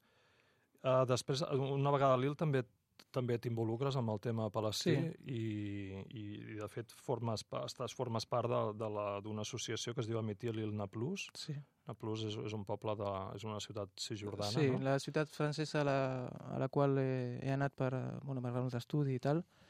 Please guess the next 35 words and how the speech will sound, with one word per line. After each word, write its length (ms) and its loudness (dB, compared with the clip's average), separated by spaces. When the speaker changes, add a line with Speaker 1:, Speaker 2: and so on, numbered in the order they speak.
Speaker 2:
està 320 2
germanada 600 4
amb, 400 -4
amb 120 -2
Nablus, 420 -2
Speaker 1:
Mhm. 180 -12
Speaker 2:
ja 100 4
des 120 2
de 100 0
fa 80 2
molt 140 0
de 60 2
temps. 280 -4
Barcelona, 720 4
per 120 2
exemple, 300 0
està 220 2
germanada 340 2
amb 100 0
Gaza, 260 2
Speaker 1:
Mhm. 320 -2
Speaker 2:
eh, 640 0
i 40 0
són, 280 2
bueno, 220 4
són 180 -4
treballs 380 2
que 80 0
es 80 -6
fan 160 0
a 60 0
nivell 280 2
institucional 680 0
de 160 -2
cooperació 540 0